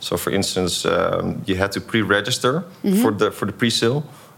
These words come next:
Speaker 1: Um, and we said, if you pre-register and you buy your tickets in the pre-sale, you're able to win merchandise, like, exclusive merchandise, meet and greets,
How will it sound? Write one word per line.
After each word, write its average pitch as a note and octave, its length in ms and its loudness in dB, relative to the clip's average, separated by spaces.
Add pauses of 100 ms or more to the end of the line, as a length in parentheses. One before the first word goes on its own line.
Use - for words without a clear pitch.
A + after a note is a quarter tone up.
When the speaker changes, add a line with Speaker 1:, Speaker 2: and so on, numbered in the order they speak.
(160)
Speaker 1:
Um, F#2+ 460 2
and G2 80 2
we F#2+ 60 0
said, F#2+ 240 0
if F#2+ 120 -4
you F#2 80 -2
pre-register G#2+ 640 2
and F#2+ 140 2
you F2 80 2
buy F#2+ 180 4
your G2 120 2
tickets F#2+ 380 -2
in G2 60 0
the F2 80 2
pre-sale, F#2+ 560 2
you're F2+ 220 2
able F2+ 240 2
to F#2 160 -2
win F2+ 360 2
merchandise, F#2 840 0 (240)
like, F#2+ 120 0 (120)
exclusive G#2 480 0
merchandise, F2+ 640 2
meet G#2+ 180 2
and G#2 100 2
greets, F2+ 480 0